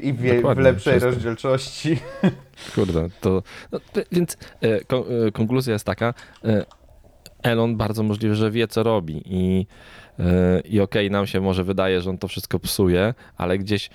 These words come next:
Speaker 2: e, to myślę, że najistotniejsze jest, Marcel, co ty powiedziałeś, ch-, chyba ty, e, że on chce mieć wszystko u siebie, tak jak Jobs miał w jednym
Speaker 1: To Maciek.
Speaker 2: miejscu. Maciek mówi to, przepraszam, że, że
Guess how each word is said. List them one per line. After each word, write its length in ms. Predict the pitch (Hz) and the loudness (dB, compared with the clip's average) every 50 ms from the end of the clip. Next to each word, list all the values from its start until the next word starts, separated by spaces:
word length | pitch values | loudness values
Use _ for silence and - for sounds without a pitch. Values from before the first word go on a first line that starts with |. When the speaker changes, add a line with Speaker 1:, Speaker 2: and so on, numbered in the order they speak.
| - - - | -20 -12 -4
Speaker 2:
e, 140 | - 101 90 | -2 -2 -2
to 180 | - - 98 - | 0 -2 -4 -2
myślę, 260 | - 95 92 - 98 90 | -2 -4 -2 -2 -2 0
że 60 | 92 | 2
najistotniejsze 640 | 92 95 92 78 90 - - 95 - 101 95 - 95 | 0 0 0 -2 -4 -4 -6 -2 -2 -2 0 0 -2
jest, 100 | 92 - | -2 -2
Marcel, 280 | 92 92 92 - 92 87 | -2 -2 -2 -4 -6 -4
co 120 | - 92 | -4 -4
ty 100 | - 95 | -4 -2
powiedziałeś, 460 | - 95 92 90 - 90 87 87 - | -2 0 0 0 0 0 -2 -2 -4
ch-, 440 | - - 90 90 - - - 78 87 | -10 -14 -14 -12 -6 -2 -2 0 0
chyba 160 | - 98 87 | 0 -2 -2
ty, 200 | - - 92 92 - _ - | 0 0 -2 -2 -4 _ -4
e, 200 | 98 92 90 87 | 0 0 2 2
że 260 | 82 95 90 90 90 90 _ - - - | 2 2 2 0 0 -2 _ -10 -10 -4
on 140 | - 98 98 | -2 -2 -2
chce 160 | 95 - - | -2 -4 -4
mieć 160 | 92 90 85 - | -2 -2 -2 -2
wszystko 320 | - 90 - - - 92 | -4 -4 -4 -2 -2 -2
u 60 | 85 | -2
siebie, 360 | - - 87 85 82 78 73 - - | 0 -2 0 0 2 0 -2 -4 -6
tak 140 | - 90 - | -6 -6 -6
jak 240 | 87 85 80 76 - | -4 -6 -2 -2 0
Jobs 260 | 87 87 - - - | -2 -2 -4 -8 -8
miał 280 | 90 82 82 82 82 | -6 -4 -2 -2 -2
w 60 | 80 87 | -2 -2
jednym 280 | 90 87 87 87 85 | -2 0 2 2 2
Speaker 1:
To 60 | 85 | 4
Maciek. 140 | 85 82 82 | 4 4 4
Speaker 2:
miejscu. 460 | 85 82 80 - - - 80 78 73 - - - - - _ - | 2 0 -2 -4 -6 -2 -2 -2 -2 -2 -6 -20 -20 -14 _ -4
Maciek 260 | 104 98 - 85 78 | -4 -4 -4 -6 -10
mówi 180 | 82 78 82 82 | -10 -12 -10 -12
to, 80 | 78 | -10
przepraszam, 300 | - - 80 76 - 71 - - - - | -8 -8 -8 -6 -6 -10 -10 -12 -10 -4
że, 100 | 92 90 87 92 - | -2 -2 -2 -2 -2
że 160 | - 92 95 | -2 -2 -2